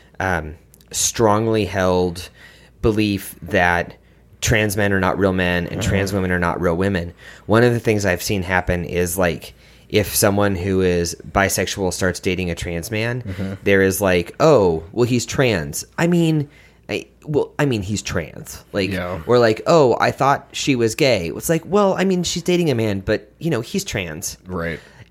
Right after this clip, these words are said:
Speaker 1: And that the unspoken there is, "Yeah, well, I mean, he's not really a man."
Speaker 2: Exactly. Yeah.
Speaker 1: And so work really hard to shut down that kind of conversation because that's, like, that's just, that can be really insidious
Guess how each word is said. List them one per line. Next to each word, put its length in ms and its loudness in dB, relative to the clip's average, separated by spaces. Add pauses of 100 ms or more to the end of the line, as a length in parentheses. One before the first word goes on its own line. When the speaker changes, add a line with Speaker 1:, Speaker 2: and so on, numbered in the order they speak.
Speaker 1:
And 280 2
that 440 2
the 400 4
unspoken 760 2
there 400 0
is, 420 -2
"Yeah, 180 2
well, 120 -6
I 40 -10
mean, 140 2
he's 120 4
not 240 0
really 280 2
a 40 -2
man." 440 -6
Speaker 2:
Exactly. 520 -10 (260)
Yeah. 240 -6
Speaker 1:
And 280 2
so 580 4 (320)
work 400 4
really 440 2
hard 480 0
to 100 -4
shut 420 -2
down 580 -4 (460)
that 600 -2
kind 280 -2
of 100 -4
conversation 800 0 (320)
because 540 4 (100)
that's, 480 0 (140)
like, 260 -4
that's 240 0
just, 300 -2
that 120 4
can 120 -2
be 100 2
really 400 2
insidious 800 0